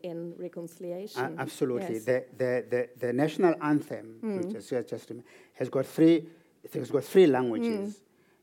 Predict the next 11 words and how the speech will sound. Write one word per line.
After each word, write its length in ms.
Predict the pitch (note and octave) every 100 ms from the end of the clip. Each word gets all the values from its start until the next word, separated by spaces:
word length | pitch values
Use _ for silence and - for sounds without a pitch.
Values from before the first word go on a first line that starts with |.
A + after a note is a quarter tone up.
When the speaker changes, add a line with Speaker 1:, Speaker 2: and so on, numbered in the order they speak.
| -
Speaker 1:
Mm. 160 | A#2 A2+
Speaker 2:
Uh, 40 | - _ _ -
it, 200 | B2 - C#3+
it 120 | C#3
starts 520 | - - D#3+ E3 -
in, 200 | B2+ B2
uh, 320 | A#2 A2+ A2 - _ _ -
uh, 640 | A2 A2 G#2+ G#2+ G#2+ G#2+ - _ _ _
in 220 | - A#2 G2+
Zulu, 440 | G#2+ B2 C3+ D3+
Speaker 1:
Mm. 340 | G#3+ G3 F#3+